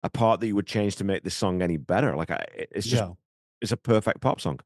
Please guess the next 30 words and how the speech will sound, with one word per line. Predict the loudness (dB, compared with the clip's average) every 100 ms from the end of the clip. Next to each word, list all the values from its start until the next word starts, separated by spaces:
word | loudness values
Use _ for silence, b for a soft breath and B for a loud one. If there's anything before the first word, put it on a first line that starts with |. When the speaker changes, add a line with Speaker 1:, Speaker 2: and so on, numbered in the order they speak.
| _ _ _
Speaker 2:
Yeah, | 2 2
Speaker 1:
It's | 4
kind | 4
of | 6
Speaker 2:
and |
Speaker 1:
on | 4
that | 2
same | 2 2
shelf | 2 2 2
as | 0
Waterloo | 0 0
Sunset | -2 -2 -4 -2 -2 -2
and | -4 -2
all | -2
the, | -2 -4
the | -4
great | 2 2 2 0
pop | -2 -2
songs. | -4 -2 -4
It's, | -8 -10
it's | -10 -2
right | 0 2
up | 0
there | 0
with | 0
them | -2
for | -4 -2
me. | -2 -4 _ _ _ _
Speaker 2:
And | -4
I, | 0